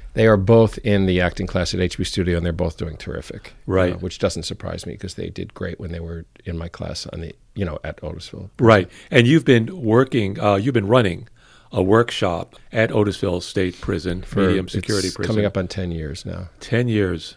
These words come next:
Speaker 2: That's
Speaker 1: Yeah.
Speaker 2: it's amazing. I, I, I taught there last semester, and as I, as you know, it was an introduction to film class. I found the experience amazing,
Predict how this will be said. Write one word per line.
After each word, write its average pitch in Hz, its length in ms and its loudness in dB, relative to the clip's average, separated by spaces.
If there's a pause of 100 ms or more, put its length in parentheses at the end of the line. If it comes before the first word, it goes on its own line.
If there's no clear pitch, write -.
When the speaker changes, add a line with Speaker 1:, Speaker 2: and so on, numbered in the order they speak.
(140)
Speaker 2:
That's 95 220 -10
Speaker 1:
Yeah. 87 80 -10
Speaker 2:
it's - 100 -18
amazing. 90 640 -4 (500)
I, 120 100 2 (140)
I, 135 60 4 (140)
I - 20 0
taught 156 320 4
there 127 160 6
last 113 480 2
semester, 101 880 -2 (500)
and 95 340 -2
as 98 220 2
I, 95 200 -2
as 98 240 -2
you 101 60 -4
know, 98 140 -2
it 98 60 2
was 87 100 -4
an 98 80 -4
introduction 98 520 -4
to 90 60 -6
film 104 320 0
class. 85 520 -4 (280)
I - 60 -4
found 117 240 2
the 131 60 4
experience 113 960 0
amazing, 107 920 0